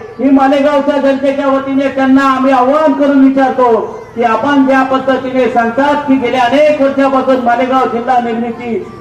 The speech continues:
ही आता होणारच आहे, तर ही जिल्हा निर्मिती का झाली नाही याचं उत्तर मालेगावच्या जनतेच्या पटलावर ठेवावं. आणि विकासाच्या संदर्भात आपण ज्या काही वल्गना करतात,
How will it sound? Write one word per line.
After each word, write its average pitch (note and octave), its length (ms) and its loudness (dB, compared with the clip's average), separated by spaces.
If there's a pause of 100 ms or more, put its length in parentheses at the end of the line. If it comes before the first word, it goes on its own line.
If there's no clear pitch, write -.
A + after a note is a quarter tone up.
(160)
ही A#3+ 180 -2
आता G3 320 -2
होणारच C4 580 2
आहे, A#3+ 320 0 (280)
तर B3+ 120 0
ही B3 100 -4
जिल्हा B3+ 380 -2
निर्मिती C4 360 -2
का C#4+ 360 0
झाली C#4 280 2
नाही B3 540 0
याचं A#3+ 280 0
उत्तर D4+ 420 0
मालेगावच्या C4+ 580 0
जनतेच्या B3+ 480 -2
पटलावर A#3+ 480 0
ठेवावं. B3 680 0 (240)
आणि A3+ 340 -4
विकासाच्या B3+ 640 0
संदर्भात B3+ 680 0
आपण A#3+ 260 -2
ज्या A#3+ 140 0
काही A#3+ 220 -2
वल्गना B3+ 420 2
करतात, A#3 540 -2